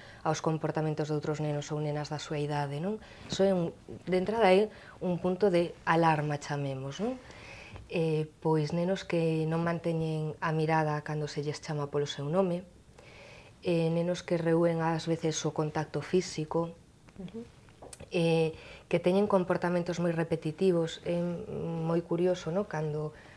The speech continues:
Speaker 1: un neno mellor ten todos os seus xoguetes, o neno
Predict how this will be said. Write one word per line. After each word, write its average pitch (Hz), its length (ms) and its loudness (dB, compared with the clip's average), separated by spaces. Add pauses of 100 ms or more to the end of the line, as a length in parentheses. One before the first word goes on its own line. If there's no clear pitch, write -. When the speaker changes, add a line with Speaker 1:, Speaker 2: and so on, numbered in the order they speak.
(200)
Speaker 1:
un 165 160 0
neno 170 160 2
mellor 170 320 2
ten 165 180 -6
todos 170 220 -2
os 175 160 -6
seus 175 240 -2
xoguetes, 185 720 -2 (160)
o 151 240 -6
neno 165 560 0